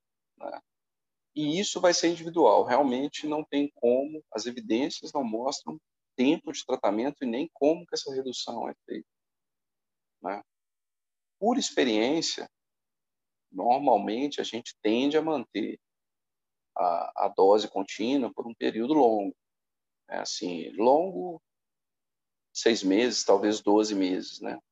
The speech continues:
Um ano, pra depois pensar numa redução. Mas isso é baseado numa experiência de, na, na lida do dia a dia com esses pacientes. E depois a gente tende a fazer uma redução gradual.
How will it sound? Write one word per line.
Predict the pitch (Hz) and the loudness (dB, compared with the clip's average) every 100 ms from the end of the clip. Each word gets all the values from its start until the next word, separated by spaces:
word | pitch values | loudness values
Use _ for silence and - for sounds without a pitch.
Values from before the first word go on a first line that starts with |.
| - | -6
Um | 120 | 0
ano, | 110 117 117 - _ _ _ _ _ _ _ | 2 0 -2 -8 _ _ _ _ _ _ _
pra | - | 0
depois | 107 107 - 110 | 2 2 4 2
pensar | - 147 143 127 | 2 -2 2 2
numa | 131 135 | 2 0
redução. | 139 143 - - - - - | 0 0 -4 -6 -8 -10 -8
Mas | 107 | -6
isso | 120 - | -4 -2
é | |
baseado | 131 131 120 107 123 143 | 2 2 6 6 6 4
numa | 156 165 | -2 -6
experiência | 160 - 156 139 107 117 135 - 170 160 - _ _ _ _ _ | -6 -6 -4 -2 -2 -4 -6 -6 -6 -8 -12 _ _ _ _ _
de, | - 113 - 240 - _ _ | -10 -8 -8 -8 -14 _ _
na, | - 123 | -10 -8
na | 110 110 | -2 0
lida | 110 107 113 127 | 0 0 0 0
do | 135 | -2
dia | 131 131 | -2 -2
a | |
dia | 120 110 123 | -2 -2 -4
com | - | -4
esses | 120 - - | -6 -6 -8
pacientes. | - - - - - 127 | -6 -6 -6 -12 -10 -2
E | |
depois | 156 160 - 147 175 | 0 0 4 4 4
a | 170 | 0
gente | 170 - - | -4 -8 -2
tende | 135 127 139 | 2 2 2
a | 156 | 0
fazer | - 135 | 0 2
uma | 135 143 | 2 2
redução | 139 135 - 120 | 2 0 0 0
gradual. | 131 143 143 165 117 92 - | 2 2 4 6 6 6 2